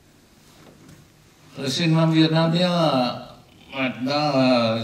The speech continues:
je peux dire, euh, c'est comme dans tout le monde, le cinéma commercial qui domine dans, dans le cinéma. Ouais.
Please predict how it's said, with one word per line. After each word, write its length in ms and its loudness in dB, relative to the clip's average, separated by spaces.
je 460 -8
peux 160 -10
dire, 300 -2
euh, 380 -4
c'est 80 -12
comme 260 2
dans 600 -2
tout 160 -2
le 80 0
monde, 320 -6
le 120 -4
cinéma 380 0
commercial 840 2
qui 140 2
domine 520 0
dans, 260 -6
dans 120 -4
le 80 -2
cinéma. 420 -2
Ouais. 100 -14